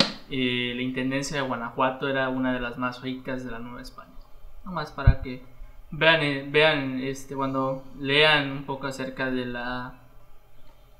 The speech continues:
pues, de este, del proceso de independencia, la primera parte,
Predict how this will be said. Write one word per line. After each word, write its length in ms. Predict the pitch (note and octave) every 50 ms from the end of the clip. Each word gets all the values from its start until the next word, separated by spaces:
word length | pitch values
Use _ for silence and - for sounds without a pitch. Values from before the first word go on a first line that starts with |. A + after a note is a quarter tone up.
| - -
pues, 440 | - D3 C#3 B2+ C3 C3 C3 B2+ - -
de 480 | C#3 C#3 C3+ C3+ C3+ C3+ C3+ C3+ D3
este, 220 | D3+ C#3+ F3 D#3+ C#3+
del 180 | C#3+ C3+ C3
proceso 260 | C3+ C#3 C#3+ D3+ D3+
de 60 | D3+ C#3+
independencia, 680 | C3+ B2+ B2+ - B2+ B2+ B2+ C3 C3 C3 - C#3+ C3+
la 160 | C3+ C3 B2+
primera 360 | - B2+ B2 C3 B2+ C3+ C3
parte, 340 | C#3 C#3 B2+ C3 - D3+ C#3